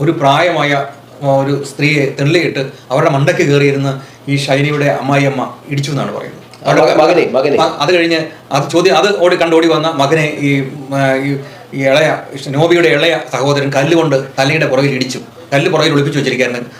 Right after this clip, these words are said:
Speaker 1: കണ്ടില്ല. ചെന്ന് പിടിച്ചപ്പോഴത്തേക്ക് പുറകിൽ കൂടെ തലയ്ക്ക് ഇടിച്ചു, അദ്ദേഹം അവിടെ മയങ്ങി വീണു. അത് ഇപ്പോഴും ആ കേസ് നടക്കുകയാണ്. അപ്പൊ ഇത്രയും, ആ, ഈ ഇത്രയും ക്രിമിനൽ ബുദ്ധിയാണ് ഇവർക്കുള്ളത്.
Speaker 2: ആ, അപ്പൊ അതിനകത്ത് വേറൊരു കാര്യം കൂടെ ഉണ്ട്. അപ്പൊ അവിടുത്തെ ആ കുടുംബത്തിൽ തന്നെ വൈദികൻ ഇങ്ങനെ ഒരു കേസ് വന്നപ്പോഴത്തേക്കിന് അത് സ-, ചർച്ചയ്ക്കല്ല അത് വിളിച്ചത്, ഇത് ഒതുക്കി തീർക്കാൻ വേണ്ടി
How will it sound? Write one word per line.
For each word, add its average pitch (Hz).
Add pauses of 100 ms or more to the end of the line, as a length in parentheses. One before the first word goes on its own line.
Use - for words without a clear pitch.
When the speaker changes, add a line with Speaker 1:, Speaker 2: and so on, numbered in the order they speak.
(140)
Speaker 1:
കണ്ടില്ല. 135
ചെന്ന് 143
പിടിച്ചപ്പോഴത്തേക്ക് 151
പുറകിൽ 143
കൂടെ 143 (300)
തലയ്ക്ക് 139
ഇടിച്ചു, 127 (100)
അദ്ദേഹം 143
അവിടെ 147
മയങ്ങി 143
വീണു. 143 (340)
അത് 196
ഇപ്പോഴും 208
ആ 185
കേസ് 214
നടക്കുകയാണ്. 127 (380)
അപ്പൊ 147
ഇത്രയും, 247 (100)
ആ, 214
ഈ 196
ഇത്രയും 220
ക്രിമിനൽ 214
ബുദ്ധിയാണ് 156
ഇവർക്കുള്ളത്. 101
Speaker 2:
ആ, 160
അപ്പൊ 190
അതിനകത്ത് 190
വേറൊരു 226
കാര്യം 214
കൂടെ 202
ഉണ്ട്. -
അപ്പൊ -
അവിടുത്തെ 156
ആ 175
കുടുംബത്തിൽ 190
തന്നെ 190
വൈദികൻ 165
ഇങ്ങനെ 156
ഒരു 156
കേസ് 165
വന്നപ്പോഴത്തേക്കിന് 165
അത് 139
സ-, 139
ചർച്ചയ്ക്കല്ല 190
അത് 165
വിളിച്ചത്, 135
ഇത് 131
ഒതുക്കി 139
തീർക്കാൻ 185
വേണ്ടി 165